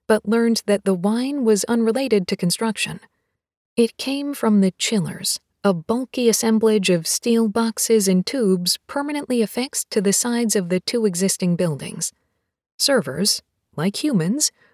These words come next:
are happiest at temperatures between sixty and ninety degrees Fahrenheit,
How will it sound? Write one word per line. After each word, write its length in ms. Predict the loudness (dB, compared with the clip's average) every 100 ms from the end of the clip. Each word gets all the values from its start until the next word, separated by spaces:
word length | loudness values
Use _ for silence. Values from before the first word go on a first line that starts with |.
| -2
are 140 | 0
happiest 540 | 0 -4 -4 -4 0 2
at 140 | 0
temperatures 600 | 0 -2 -2 0 -2 0
between 440 | -2 0 2 4 2
sixty 540 | -2 -4 -4 -4 -2
and 200 | 2 4
ninety 320 | 4 2 0 0
degrees 400 | 2 2 2 0
Fahrenheit, 600 | -2 -2 -4 -10 -12